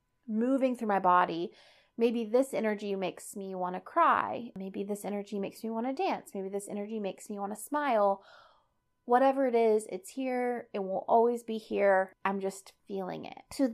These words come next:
that was a really supportive step, right? Kind of moving out of my head into my body.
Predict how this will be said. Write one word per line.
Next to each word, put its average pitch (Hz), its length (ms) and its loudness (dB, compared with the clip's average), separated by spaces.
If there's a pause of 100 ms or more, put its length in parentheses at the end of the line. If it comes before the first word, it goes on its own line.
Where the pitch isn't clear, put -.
that 254 240 4
was 285 120 2
a 311 60 2
really 254 300 0
supportive 180 440 -2
step, - 400 -6
right? 202 360 4
Kind 196 160 -6
of 185 80 -10
moving 262 480 0
out 208 160 4
of 196 80 -8
my 180 140 -2
head 190 520 0 (640)
into 240 340 -2
my 208 140 2
body. 185 580 4